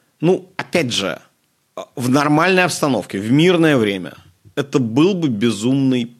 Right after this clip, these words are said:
проект. Вряд ли Сечин вот и на вот эту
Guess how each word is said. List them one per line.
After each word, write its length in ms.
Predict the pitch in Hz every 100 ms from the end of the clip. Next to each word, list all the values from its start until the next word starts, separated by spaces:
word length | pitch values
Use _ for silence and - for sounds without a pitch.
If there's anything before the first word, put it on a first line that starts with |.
| _ -
проект. 580 | 110 104 67 - _ _ _ _ _ _ _ _ _ _ _ -
Вряд 600 | 104 120 147 156 196 -
ли 300 | 165 135 -
Сечин 480 | - - 156 - 139
вот 220 | 123 127 -
и 60 |
на 140 | 135 135
вот 240 | 135 143
эту 340 | 139 120 104